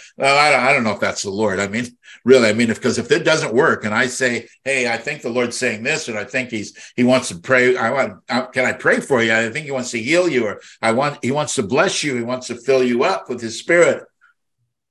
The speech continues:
Uh, this awesome. This, so this moment becomes more than just one moment, little moment in, uh, each of our lives. It becomes moment after moment after moment after moment.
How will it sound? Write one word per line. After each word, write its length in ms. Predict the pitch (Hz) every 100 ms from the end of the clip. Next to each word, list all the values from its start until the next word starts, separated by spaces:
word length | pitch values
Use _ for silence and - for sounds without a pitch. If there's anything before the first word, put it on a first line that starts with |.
| _
Uh, 80 | 110 -
this 380 | 120 143 127 -
awesome. 480 | 113 - - - - _ _ _ _ - - -
This, 200 | 123 -
so 120 | 165
this 240 | 160 175
moment 580 | 151 143 202 233 196 123
becomes 800 | 131 123 175 165 127 123 120 - _ _ _
more 360 | 127 147 190 190
than 220 | 156 131
just 300 | 123 151 -
one 400 | 117 131 151 147
moment, 400 | 127 120 113 117
little 300 | 120 151 175
moment 380 | 143 123 123 120
in, 140 | 113
uh, 120 | 117 110
each 260 | 131 139 139
of 120 | 120
our 140 | 113
lives. 380 | 113 139 110 92 - -
It 120 | 127 147
becomes 420 | 156 147 123 113
moment 500 | 120 143 147 147 147
after 340 | 127 123 127
moment 400 | 113 123 127 127
after 320 | 123 117 - 110
moment 380 | 113 113 117
after 280 | 113 101 110
moment. 480 | 95 95 78 - _